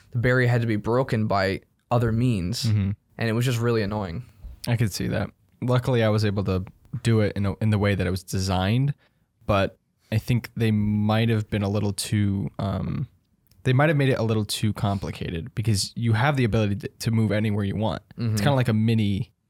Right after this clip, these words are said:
Speaker 2: not an open world, but each of the sections of the game are, um, kinda like large sections that you can explore.
Speaker 1: Mm-hmm.
Speaker 2: And this was, like, the, the largest ex-, um, exploration friendly.
Speaker 1: Mm-hmm.
Speaker 2: Um, so if you got stuck on something and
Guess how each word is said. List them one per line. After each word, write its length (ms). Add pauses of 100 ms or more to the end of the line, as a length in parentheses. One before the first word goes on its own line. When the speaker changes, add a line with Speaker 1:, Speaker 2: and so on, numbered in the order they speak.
(180)
Speaker 2:
not 120
an 60
open 260
world, 260
but 100 (160)
each 200
of 80
the 80
sections 540
of 60
the 80
game 300 (520)
are, 340
um, 380
kinda 140
like 160
large 260
sections 420
that 100
you 60
can 120
explore. 400
Speaker 1:
Mm-hmm. 120
Speaker 2:
And 120
this 160
was, 140
like, 120
the, 120 (100)
the 80
largest 520 (960)
ex-, 400
um, 420 (240)
exploration 600
friendly. 420 (260)
Speaker 1:
Mm-hmm. 320
Speaker 2:
Um, 280
so 180
if 100
you 60
got 160
stuck 300
on 80
something 340
and 340